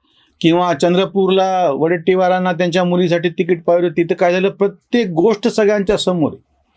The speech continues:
म्हणजे हे काही आम्ही सांगायला पाहिजे असं नाही, किंवा संपूर्ण महाराष्ट्रभर एका कोणा त्या महाविकास आघाडीतला उमेदवार उभा आहे, दुसऱ्यांनी त्याला मदत केली की नाही हे पण सगळ्यांच्या समोर आहे.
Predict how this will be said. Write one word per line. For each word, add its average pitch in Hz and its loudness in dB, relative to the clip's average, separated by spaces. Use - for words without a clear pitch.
म्हणजे 165 4
हे 165 4
काही 202 0
आम्ही 175 4
सांगायला 196 2
पाहिजे 190 0
असं 196 -2
नाही, 156 -6
किंवा 190 2
संपूर्ण 214 0
महाराष्ट्रभर 190 2
एका 156 0
कोणा 202 0
त्या 180 4
महाविकास 170 0
आघाडीतला 156 0
उमेदवार 147 0
उभा 143 2
आहे, 135 2
दुसऱ्यांनी 170 0
त्याला 165 0
मदत 156 0
केली 156 0
की 170 -2
नाही 180 0
हे 156 2
पण 208 0
सगळ्यांच्या 196 0
समोर 185 -2
आहे. 135 -2